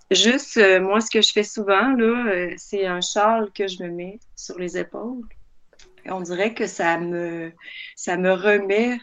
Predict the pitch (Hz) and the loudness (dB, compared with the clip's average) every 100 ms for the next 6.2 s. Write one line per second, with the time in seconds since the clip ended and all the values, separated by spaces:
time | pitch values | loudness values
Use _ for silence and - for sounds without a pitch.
0 | _ 175 175 180 170 175 170 196 202 - | _ -6 -4 -4 -6 -6 -6 -8 -8 -8
1 | 175 - - 196 214 220 185 175 175 - | -8 -10 -10 -8 -6 -8 -8 -10 -10 -10
2 | 220 220 196 185 185 190 202 247 - 185 | -10 -6 -4 -4 -2 -2 0 0 -2 -6
3 | 175 170 - - - - - - 175 180 | -6 -10 -14 -20 -20 -20 -20 -12 -10 -10
4 | - - - 220 196 185 - 208 208 220 | -12 -16 -4 2 2 2 -4 -2 0 0
5 | 208 180 175 175 185 175 - - 180 180 | 0 -2 -2 -4 -6 -10 -10 -4 -4 -4
6 | 190 | -6